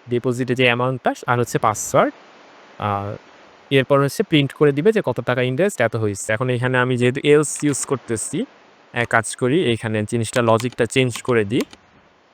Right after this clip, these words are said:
লজিকটা হচ্ছে যদি স্পেশাল পাসওয়ার্ড ঠিক হয়, তখন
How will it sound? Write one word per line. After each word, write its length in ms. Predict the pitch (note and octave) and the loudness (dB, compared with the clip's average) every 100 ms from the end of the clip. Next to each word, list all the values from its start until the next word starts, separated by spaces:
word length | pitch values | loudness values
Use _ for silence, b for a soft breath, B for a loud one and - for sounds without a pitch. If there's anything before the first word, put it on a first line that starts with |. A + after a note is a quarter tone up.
| - A#2+ | -6 -4
লজিকটা 320 | A#2 A#2 C3+ | -2 -2 -2
হচ্ছে 160 | B2+ D#3 B2+ | -2 -2 0
যদি 240 | D3 F3 A2 - - | 2 2 2 -6 -6
স্পেশাল 320 | C3 B2 B2+ A#2+ | -4 0 0 0
পাসওয়ার্ড 300 | - D#3 D#3 - | 0 -2 -2 -2
ঠিক 180 | E3 - A2+ | -2 -2 -2
হয়, 180 | C3+ D#4 _ _ - - - - | 0 -2 _ _ -20 -20 -10 0
তখন 300 | C#3+ - | 0 2